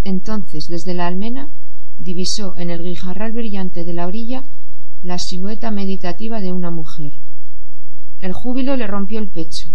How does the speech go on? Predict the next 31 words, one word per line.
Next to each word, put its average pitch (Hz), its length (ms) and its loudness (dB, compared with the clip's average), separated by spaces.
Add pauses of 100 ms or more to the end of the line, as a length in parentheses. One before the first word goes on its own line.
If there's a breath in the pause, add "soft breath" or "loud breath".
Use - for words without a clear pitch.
(240)
le 170 140 0
truncó 170 360 0
la 170 140 0
voz. 151 220 0 (800)
Si 214 200 0
Paula 262 360 0
se 285 180 0
aislaba, 185 680 0
si - 160 0
prefería 196 440 0
estar 202 280 0
sola, 175 400 0 (680)
si - 200 0
evocaba 226 480 0
quizá 233 260 0
junto 226 320 0
al 214 140 0
río 226 340 0
aquella 214 400 0
primera 196 380 0
noche 196 320 0
juntos 190 440 0
bajo 185 240 0
la 175 140 0
luna, 202 340 -2 (680)
¿no 233 160 0
era 254 220 0
que 180 80 0
se 175 160 -2
le 165 80 0
acercaba? 170 640 0